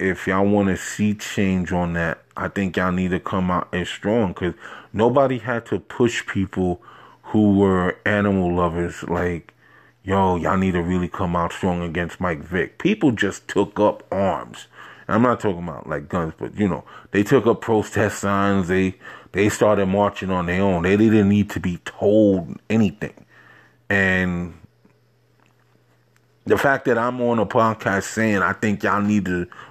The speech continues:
do more f-," if you really want to get the N F L players to realize that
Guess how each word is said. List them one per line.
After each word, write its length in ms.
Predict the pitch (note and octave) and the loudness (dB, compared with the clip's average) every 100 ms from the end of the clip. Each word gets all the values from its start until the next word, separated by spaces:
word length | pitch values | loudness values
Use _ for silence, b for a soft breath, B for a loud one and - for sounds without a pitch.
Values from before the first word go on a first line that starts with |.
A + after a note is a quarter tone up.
| B | B
do 140 | F2 G#2+ | 2 4
more 500 | G2+ F#2+ G#2+ B2 A#2+ | 6 6 6 6 4
f-," 140 | - - | -2 -10
if 380 | G2+ F#2+ F#2 - | -4 -2 -2 0
you 140 | G2+ | 0
really 480 | G2 F2+ G2 G#2 G2+ | 2 2 2 4 4
want 320 | F#2+ F#2+ G2+ - | 2 2 0 0
to 240 | F#2 F2 - B B B B B B B _ _ _ _ _ _ _ _ _ - G2 | 0 0 -4 B B B B B B B _ _ _ _ _ _ _ _ _ -8 0
get 400 | G2+ G#2+ - - | 2 2 0 -4
the 180 | G#2 - | -2 0
N 180 | G#2+ G#2+ | 2 2
F 200 | G2+ - | 0 2
L 180 | G2 F2 | 2 2
players 720 | - - G2+ G#2 G2+ F#2+ - | -4 0 4 6 4 2 -2
to 200 | - G2 | -2 -2
realize 1120 | E2+ E2+ F#2 D3 G2+ F#2 F2+ E2+ E2 E2 - | 0 0 2 4 4 4 2 2 0 -4 -6
that 400 | F#2 E2+ - - | 0 0 0 -6